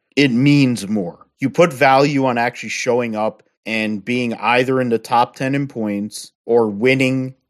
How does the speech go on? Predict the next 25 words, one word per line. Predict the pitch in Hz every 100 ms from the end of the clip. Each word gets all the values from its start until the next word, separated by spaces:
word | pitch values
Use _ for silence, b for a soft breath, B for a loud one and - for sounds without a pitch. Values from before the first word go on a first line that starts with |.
| -
enough | 117 120 120
races, | 110 107 95 - 92 101 101
which | 117 120 -
the | 120
vast | 104 117 120 - 143
majority | 123 123 120 127
of | 127
the | 131
top | 131 127 -
ten | 135
have | 147 147
done. | 85 85 95 _ -
And | 123 123 107
then | 135 143 123 110 113 127 - _
you | 123 127 127
would | 123
have | 120 117 117 110 107 98 - - _
the | 117 117 117 113 110 101 _ -
two | 147 147
drivers | 120 123 113 110 113 117 107 -
outside | 117 117 - 120 120 123
of |
the | 117
top | 110 117 110 110
ten | - 101 95 98 104